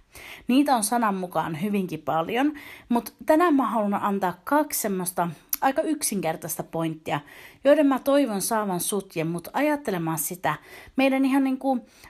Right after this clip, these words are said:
perusarkea ja sitä elämää, jota me eletään Jumalan edessä. Eli lähdetään liikkeelle. Tunnusmerkki numero yksi. Jeesuksen seuraaja on tämän maailman valo.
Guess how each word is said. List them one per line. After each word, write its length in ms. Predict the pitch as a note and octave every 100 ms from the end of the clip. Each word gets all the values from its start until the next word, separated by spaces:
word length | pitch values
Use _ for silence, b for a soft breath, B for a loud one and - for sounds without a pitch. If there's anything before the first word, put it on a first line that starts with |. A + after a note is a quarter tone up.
| -
perusarkea 960 | E4 E4+ D4 - A#3+ B3 A3+ - D#3
ja 140 | C#3+ D#3+
sitä 320 | C4+ B3+ -
elämää, 560 | D4 D4 G#3 F3+ D#3+ D3+
jota 240 | - F3+
me 140 | F3 F3+
eletään 480 | F#3+ F3 E3 D#3 D#3
Jumalan 380 | F3 E3+ D#3+ C#3+
edessä. 520 | E3 D3 - - - - - _ _ - _ _ _ _ _ _ _ B B B B B
Eli 360 | G#3+ G#3 G#3 G#3
lähdetään 720 | C#4 D#4 E4+ B3 A3 D#3+ D#3
liikkeelle. 580 | D3+ C#3+ C#3+ - - F#3+ B B _
Tunnusmerkki 840 | C4+ D#4 D#4+ C#4 A#3+ - - C4
numero 440 | G#3+ F#3 F3 D#3+ E3 -
yksi. 540 | C3 C#3+ - - - _ _ B B B B B
Jeesuksen 640 | G#3+ C#4+ F4+ G#4 - A#3+ G#3
seuraaja 720 | G#3 F3+ E3 D#3+ D#3+ D#3 D#3+ -
on 200 | F#3 F3+
tämän 440 | D4 C4+ F3+ D3+ D#3
maailman 640 | F#3 E3+ D#3 D3+ D#3 D#3+
valo. 320 | F3 D#3+ D#3+